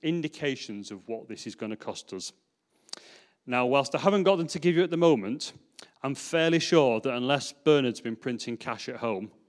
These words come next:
which I don't think he has, um, we're gonna be a bit light in the coffers for, um, finishing all this work off and doing this work. We need your help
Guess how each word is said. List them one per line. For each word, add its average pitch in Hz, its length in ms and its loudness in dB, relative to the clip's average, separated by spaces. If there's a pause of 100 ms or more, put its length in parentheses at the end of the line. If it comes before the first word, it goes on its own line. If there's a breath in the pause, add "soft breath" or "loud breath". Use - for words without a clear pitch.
which 120 220 -10
I 113 40 -2
don't 120 200 -6
think 117 160 -6
he 110 100 -6
has, 98 320 -6 (580 loud breath)
um, 123 420 0
we're 131 180 -2
gonna 151 260 0
be 143 140 2
a 139 40 2
bit 151 180 -2
light 135 320 0
in 123 80 -2
the 127 80 -4
coffers 104 580 -6 (420 soft breath)
for, 117 420 -4
um, 110 420 -4 (640)
finishing 113 500 -6 (280)
all 104 120 -4
this 101 220 -12
work 101 240 -6
off 95 240 -10 (100)
and 101 140 -12
doing 110 240 -2
this 95 200 -10
work. 101 420 -8 (1120 soft breath)
We 127 120 -4
need 143 320 -2
your 131 160 0
help 120 340 -6